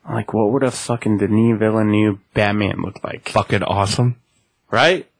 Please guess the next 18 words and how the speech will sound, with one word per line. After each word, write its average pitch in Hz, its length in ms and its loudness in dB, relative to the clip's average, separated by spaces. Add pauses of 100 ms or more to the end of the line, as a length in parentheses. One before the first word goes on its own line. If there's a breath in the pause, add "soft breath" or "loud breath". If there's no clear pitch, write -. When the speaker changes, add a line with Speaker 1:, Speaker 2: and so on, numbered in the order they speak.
(340)
Speaker 1:
We 120 80 0
know 135 180 4
who 131 100 0
that 127 160 4
is, 120 220 2
right? 117 280 2
Speaker 2:
Epic 120 360 0
as 101 160 0
fuck. - 400 0 (200)
Speaker 1:
Dune, 131 440 2 (380)
Blade 127 280 4
Runner 123 260 4
twenty 127 260 0
forty-nine, 117 840 2 (580 soft breath)
Speaker 2:
Prisoner. 98 320 2
Speaker 1:
Arrival, 120 800 4 (100)
Prisoners, 113 720 0
like, 104 280 2